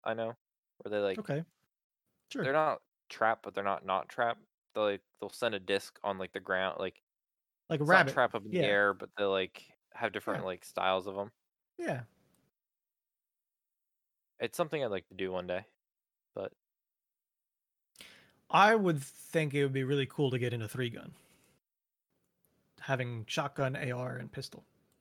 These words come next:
Speaker 2: in
Speaker 1: Hmm.
Speaker 2: the same competition. I always thought that that was neat.
Speaker 1: Yeah.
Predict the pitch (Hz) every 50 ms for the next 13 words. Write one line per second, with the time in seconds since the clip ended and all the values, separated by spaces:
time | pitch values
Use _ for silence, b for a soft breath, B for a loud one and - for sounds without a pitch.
0 | _ _ _ _ _ _ _ _ - - 143 123 117 107 98 - - - 135 -
1 | - - - 190 - - 170 - - - 165 - _ _ _ _ _ - - -
2 | 165 170 175 160 - 165 143 135 127 139 131 120 113 110 139 143 170 - _ _
3 | _ _ _ _ _ _ _ _ _ _ _ _ _ - - 104 101 95